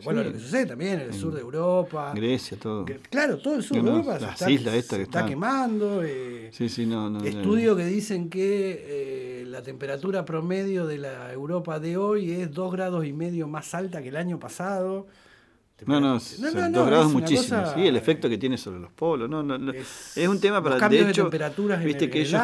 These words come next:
Speaker 2: creo
Speaker 1: agua.
Speaker 2: que tienen, eh, la transición esta energética que se habla tanto, creo que, yo no, no te quiero decir la fecha, pero muy pronto eliminan prácticamente todo lo que es, eh, los vehículos.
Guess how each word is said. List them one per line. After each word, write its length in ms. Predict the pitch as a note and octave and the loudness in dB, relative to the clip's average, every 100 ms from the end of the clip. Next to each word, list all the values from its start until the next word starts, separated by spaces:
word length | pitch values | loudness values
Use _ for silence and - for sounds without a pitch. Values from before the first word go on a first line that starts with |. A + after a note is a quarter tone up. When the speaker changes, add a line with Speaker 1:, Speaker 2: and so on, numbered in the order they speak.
| A3 | 6
Speaker 2:
creo 120 | D#3+ | 6
Speaker 1:
agua. 120 | C#3 | 4
Speaker 2:
que 640 | C3+ B2 A#2+ A#2 A2+ A2 G#2+ | 4 4 4 4 2 0 -2
tienen, 840 | - C#3 C#3 C3 B2 A#2 A2+ G#2 - | -2 2 2 2 0 0 0 -4 -6
eh, 100 | A2 | -4
la 160 | G#2+ A2 | -2 -4
transición 460 | A#2 A2+ A2+ G#2+ C#3+ | -4 -4 -4 0 0
esta 160 | - | 0
energética 380 | B2 A2 C#3 B2 | -2 0 -2 -2
que 20 | |
se 100 | - | -2
habla 220 | A#2+ A#2+ | -2 -2
tanto, 340 | A#2+ C3 C3+ D3 | -2 -2 -2 -2
creo 220 | B2 A#2 | -2 -2
que, 380 | A#2 A2 G#2 G2 | -2 -2 -4 -6
yo 160 | - | -6
no, 100 | E3 D3+ D3+ | -6 -8 -6
no 140 | C#3 | -6
te 120 | D3+ | -6
quiero 160 | C#3 D3 | -2 0
decir 220 | C3 C#3 | -2 -2
la 120 | C3+ | -4
fecha, 540 | A2+ D#3+ C#3 - D3+ C#3+ - | -4 -6 -6 -4 -6 -6 -8
pero 160 | A2 | -4
muy 240 | A2 C3+ B2+ | 0 2 0
pronto 600 | - C#3 D3 D3 D3+ D3 - - - | 0 -2 -2 -2 -4 -6 -20 -20 -14
eliminan 580 | G2 G2 G#2 C3+ C3 G#2 | -10 -6 0 0 0 -2
prácticamente 680 | A2 G#2+ A2 A#2 B2 A2+ G2 | -4 -4 -4 -2 -2 -4 -4
todo 280 | A#2 A2+ | 0 0
lo 160 | G#2+ G2 | 0 -4
que 140 | - | -6
es, 180 | G#2+ - | -8 -6
eh, 100 | G2 | -8
los 200 | F#2 F#2+ | -8 -8
vehículos. 640 | G2 G#2+ - G#2+ G2 F#2 | -8 -8 -8 -6 -6 -8